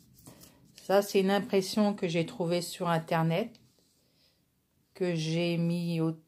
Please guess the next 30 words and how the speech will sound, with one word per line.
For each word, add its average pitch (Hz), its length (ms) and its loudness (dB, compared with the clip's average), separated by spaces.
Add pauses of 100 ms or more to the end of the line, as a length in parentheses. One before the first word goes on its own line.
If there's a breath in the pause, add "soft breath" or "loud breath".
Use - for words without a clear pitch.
(380)
que 180 220 -4
j'ai, 165 520 -2
euh, 151 320 -2 (600)
mis 190 200 0
de 190 120 4
l'encre 180 320 4
tout - 200 -8
autour. 196 520 2 (1400 loud breath)
En 208 180 2
dessous, 233 400 2
j'ai 196 220 2
mis, 190 380 4
euh, 170 180 2 (120)
j'ai 175 140 -8
trouvé 190 220 0
ça 185 200 -2
dans 170 500 0
le 160 40 -2
coin, 185 560 -2
euh, 160 180 0 (500 soft breath)
cuisine. 208 500 2 (1200)
C'est - 140 -10
un 185 100 0
tapis 190 400 2
de 165 280 2
cuisine 175 440 -4
qu'on 165 200 0
pose 180 360 -4
sur, 165 340 -4
euh, 160 340 4